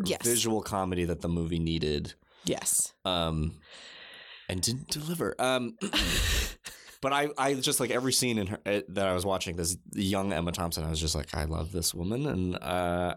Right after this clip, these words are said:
Speaker 2: how do you not? She was cute as a button. God
Speaker 1: And she's
Speaker 2: damn it. She was
Speaker 1: so
Speaker 2: so
Speaker 1: charming.
Speaker 2: Yeah.
Speaker 1: And honestly, like, her involvement, I think, makes the movie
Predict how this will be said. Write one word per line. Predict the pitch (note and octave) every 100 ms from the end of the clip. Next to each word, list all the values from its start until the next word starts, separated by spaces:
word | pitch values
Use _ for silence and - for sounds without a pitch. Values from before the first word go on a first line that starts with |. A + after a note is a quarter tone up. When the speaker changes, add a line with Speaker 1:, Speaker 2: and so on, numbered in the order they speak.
| -
Speaker 2:
how | F#2
do | G2 G2
you | G2
not? | F#2+ F#2 - - - -
She | - G#3+
was | G#3+
cute | E4+ F#4
as | D4
a |
button. | A#3 B3+ D#4 D#3 F2+ F2
God | G3
Speaker 1:
And | A#3+
she's | C4+ B3
Speaker 2:
damn | G#3+ A#3+
it. |
She | - -
was | -
Speaker 1:
so | B3+ A3 B3
Speaker 2:
so |
Speaker 1:
charming. | C4+ - F#3+ F3+ G3+ A#3 C#4+ D4
Speaker 2:
Yeah. | C#3+ A2 - - _ - - _ _ _ _ _ _ -
Speaker 1:
And | A#3 A#3+ A#3+ A#3 A3 - - _ _ _ _ _ _ _ _ _ -
honestly, | F4 C#5 - A#4
like, | E4 -
her | B3 D4+
involvement, | C4 F#3+ F#3 A#3 A#3+
I | G3+
think, | G3+ G3
makes | G#3 G3+
the | -
movie | G#3 G3+ G3 F3